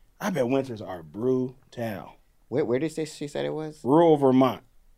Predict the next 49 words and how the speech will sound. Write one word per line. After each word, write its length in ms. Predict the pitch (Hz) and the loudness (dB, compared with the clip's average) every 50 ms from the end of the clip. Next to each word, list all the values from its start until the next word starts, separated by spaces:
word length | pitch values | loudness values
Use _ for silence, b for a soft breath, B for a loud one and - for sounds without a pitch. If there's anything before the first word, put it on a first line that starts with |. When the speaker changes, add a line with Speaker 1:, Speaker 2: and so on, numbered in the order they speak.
| _ _ _ _ _ _ _ - | _ _ _ _ _ _ _ -4
Speaker 2:
Yeah, 320 | 107 127 131 131 120 107 | 2 4 6 6 6 4
like, 180 | 107 110 107 113 | 2 0 2 2
I 60 | 123 | 2
bet 200 | 123 160 156 123 | 2 2 2 2
it's, 240 | 104 92 - - - - | 0 -4 -6 -14 -6 -2
I 80 | 101 120 | -2 2
bet, 200 | 127 175 - 78 | 4 4 4 4
like, 200 | 113 107 92 - | 2 0 0 -2
fall, 440 | - _ 95 90 110 127 135 139 139 | -8 _ 0 2 4 4 4 4 2
though, 240 | 147 143 147 139 | 2 2 2 2
is 120 | 113 92 - | 0 -2 -6
pretty 320 | - - 123 107 101 95 | -4 -2 -2 -2 0 -4
as 100 | 90 90 | -6 -6
hell 220 | - 101 87 85 85 | -4 -6 -4 -4 -6
with 100 | 87 - | -6 -4
the 80 | 123 | -2
Speaker 1:
Yeah. 120 | 131 120 107 | 0 2 4
Speaker 2:
fall 220 | 104 107 107 104 | 4 4 4 2
leaves 420 | 107 113 117 123 127 127 120 123 | 2 0 2 2 2 0 0 -2
and 80 | 127 120 | -4 -6
shit. 380 | - - 135 135 131 131 - b b b b b b - - | -4 0 0 2 2 2 -2 b b b b b b -10 -2
But 100 | - 110 | 2 4
I 60 | 165 | 6
Speaker 1:
Nice 80 | 165 165 | 6 4
Speaker 2:
would, 60 | 160 | 4
Speaker 1:
time 140 | - 156 151 | 4 4 4
to 40 | 147 | 4
go 100 | 135 147 | 4 2
get 120 | 139 135 127 | 2 2 -2
some 120 | 127 110 | -2 0
pizza 260 | - 147 131 127 123 | 0 0 0 0 -2
by 120 | 104 101 92 | -4 -4 -4
yourself. 200 | 87 113 117 123 | -2 0 0 0
Speaker 2:
like, 60 | 135 | 2
if 60 | - | 2
I 140 | 185 269 240 | 4 2 4
ever 160 | 202 190 170 | 2 2 0
shot 280 | - - 180 170 160 - | 2 2 2 2 2 2
somebody 300 | 170 151 151 151 147 143 | 0 2 2 2 2 2
by 160 | 131 135 131 | 2 2 2
accident, 560 | 131 139 139 - - 143 143 131 107 - - - | 4 2 0 -2 -4 -2 -2 -2 -2 -4 -2 2
I 100 | 110 123 | 2 4
would 120 | 120 113 110 | 4 4 2
go 100 | 107 104 | 0 0
to 80 | 101 98 | 0 -2
a 40 | |
small 260 | 95 - 90 90 87 82 | -4 -6 -8 -8 -8 -8
town. 240 | - 90 85 82 113 | -8 -10 -10 -8 -8
Speaker 1:
Yeah. 320 | 127 123 113 98 85 76 | -6 -4 -4 -4 -6 -8